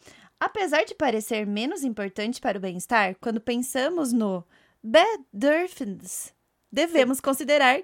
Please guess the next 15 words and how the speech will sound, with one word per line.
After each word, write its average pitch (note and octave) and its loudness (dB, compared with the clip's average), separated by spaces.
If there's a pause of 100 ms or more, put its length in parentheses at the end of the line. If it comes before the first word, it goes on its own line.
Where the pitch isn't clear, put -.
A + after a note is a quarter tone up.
que C#4+ -4
as G3+ -2
re-, G#3 -8 (100)
preferências G#3+ -4
marcantes A#3+ -2
de G#3 -6
um G#3 -2
indivíduo A#3+ -6 (260)
relacionam-se B3 -2
muitas A3+ -4
vezes C#4 -2
com A#3 -4
o A3+ -6
sucesso A#3 -2
bi-, A#3 -2